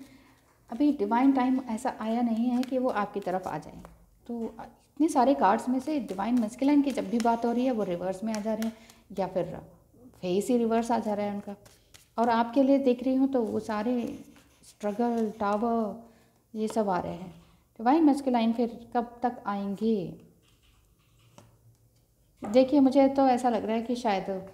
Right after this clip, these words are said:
छोटी मोटी बात हो भी रही होगी, क्योंकि आपके साथ कुछ ज़बरदस्त मिसहैपनिंग मुझे दिखाई दे रही है और वो कुछ कर नहीं पा रहे, but just hello hi कर रहे हैं, take care कह रहे हैं, जैसे एक पड़ोसी कहता है एक दूसरे को, "ओ अच्छा, अपना ध्यान रखना।" अच्छा, तो वैसे ही वो बात कर रहे हैं, तो आप समझ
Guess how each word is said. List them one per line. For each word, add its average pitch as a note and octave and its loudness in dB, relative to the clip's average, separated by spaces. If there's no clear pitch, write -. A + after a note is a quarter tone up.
छोटी G#3+ -2
मोटी A#3 0
बात G3+ -2
हो F3+ 0
भी A3 0
रही A3 2
होगी, A3 -2
क्योंकि A3 -6
आपके G#3 -8
साथ A#3 -4
कुछ A#3+ -8
ज़बरदस्त A3+ -4
मिसहैपनिंग A3 -2
मुझे G#3+ -4
दिखाई G3+ -6
दे G#3 -6
रही A3 -4
है B3 -6
और B3 0
वो C#4 0
कुछ C#4+ -2
कर A#3 2
नहीं C#4+ 8
पा D4+ 4
रहे, D4+ 2
but B3 2
just C4 -2
hello A3 2
hi C4+ 2
कर C4+ 2
रहे C#4 4
हैं, C#4 -2
take A3+ -4
care C4 2
कह B3+ -2
रहे C4+ 0
हैं, B3+ 0
जैसे A#3+ -2
एक A#3 -8
पड़ोसी G#3+ -4
कहता A3 -6
है G#3+ -4
एक G3 -8
दूसरे G#3+ -8
को, G#3+ -12
"ओ A#3+ -8
अच्छा, A#3 -8
अपना G#3+ -8
ध्यान G3+ -6
रखना।" G3 -12
अच्छा, G#3+ -14
तो B3+ 0
वैसे G#3+ 2
ही B3 4
वो A#3+ 4
बात F3+ -4
कर F3 -6
रहे F#3 -8
हैं, F#3 -10
तो B3+ 0
आप C4 2
समझ F#3+ -2